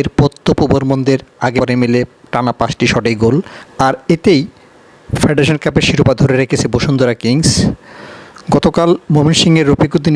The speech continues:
স্টেডিয়ামে তারা পনেরো মিনিটের ফাইনাল শেষে টাইব্রেকারে আবাহনীকে পাঁচ তিন গোলে হারায়। এই জয়ের ফলে আবাহনীর বিপক্ষে প্রতিশোধ নেওয়া হয়েছে বসুন্ধরা কিংসের। দুই হাজার আঠারো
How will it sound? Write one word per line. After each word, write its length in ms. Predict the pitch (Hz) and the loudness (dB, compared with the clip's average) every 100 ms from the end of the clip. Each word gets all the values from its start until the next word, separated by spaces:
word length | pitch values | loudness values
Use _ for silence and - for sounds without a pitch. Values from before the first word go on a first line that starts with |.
| 139 | 0
স্টেডিয়ামে 480 | - 147 143 123 135 240 _ - - - | 0 2 2 2 0 -4 _ -16 -6 -2
তারা 200 | 143 143 214 - - - - - - - | 0 0 -4 -14 -20 -20 -20 -20 -20 -6
পনেরো 280 | - 185 185 185 | 0 2 4 4
মিনিটের 280 | 190 180 185 | 2 2 2
ফাইনাল 260 | 147 156 160 - | 0 0 0 0
শেষে 260 | 147 135 180 - - _ - | 0 0 -2 -6 -20 _ -2
টাইব্রেকারে 460 | 151 170 180 147 151 - _ - | 0 0 0 -2 -4 -10 _ -6
আবাহনীকে 440 | 135 135 160 - 165 220 _ - | 0 2 2 0 -2 -2 _ -4
পাঁচ 140 | 160 156 | -2 -2
তিন 120 | - 151 | -2 0
গোলে 160 | 131 120 | 0 0
হারায়। 260 | 113 120 185 - - - - - 165 | 0 -2 -4 -8 -20 -20 -20 0 2
এই 80 | 180 147 | 4 4
জয়ের 220 | 170 190 | 4 4
ফলে 220 | - 160 147 - _ _ _ _ _ - | 2 2 0 -4 _ _ _ _ _ -4
আবাহনীর 380 | 139 139 170 180 147 | 0 2 2 2 4
বিপক্ষে 420 | 160 170 - 156 175 _ _ - | 4 4 0 -2 -2 _ _ -2
প্রতিশোধ 360 | 170 196 226 185 165 | 0 2 2 0 0
নেওয়া 140 | 156 | 2
হয়েছে 200 | 147 143 127 | 2 2 0
বসুন্ধরা 360 | 131 147 127 120 - | 0 0 0 -2 -2
কিংসের। 340 | 123 - 165 - - - - - 151 | -2 0 -2 -4 -20 -20 -20 -2 2
দুই 100 | 147 156 | 4 4
হাজার 200 | 156 190 147 | 2 2 0
আঠারো 220 | - | 0